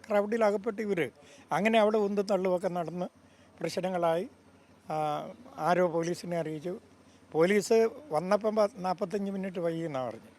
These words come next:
അവിടെ അതുവരെ ഇവരുടെ ഈ കസ്റ്റഡിയിലാണ് ഇത് നിന്നത്. പോലീസ് വന്നിട്ട് പോലീസിനെ അങ്ങോട്ട് വിട്ടില്ല, ഇവർ തടഞ്ഞു.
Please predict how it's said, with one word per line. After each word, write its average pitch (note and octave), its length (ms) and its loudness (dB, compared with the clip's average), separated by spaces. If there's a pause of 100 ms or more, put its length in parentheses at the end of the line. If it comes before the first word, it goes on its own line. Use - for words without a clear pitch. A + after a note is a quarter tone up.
(160)
അവിടെ C#3 280 -2 (300)
അതുവരെ F#3+ 600 0
ഇവരുടെ F3+ 420 0 (420)
ഈ E3+ 120 -6 (200)
കസ്റ്റഡിയിലാണ് E3 640 -4 (160)
ഇത് E3+ 360 -12
നിന്നത്. A#2+ 180 -12 (680)
പോലീസ് F#3+ 340 0
വന്നിട്ട് G3+ 300 -2
പോലീസിനെ G3 600 -2 (220)
അങ്ങോട്ട് F3 300 -4
വിട്ടില്ല, E3 680 -2
ഇവർ D3+ 260 -4 (320)
തടഞ്ഞു. C#3+ 280 -2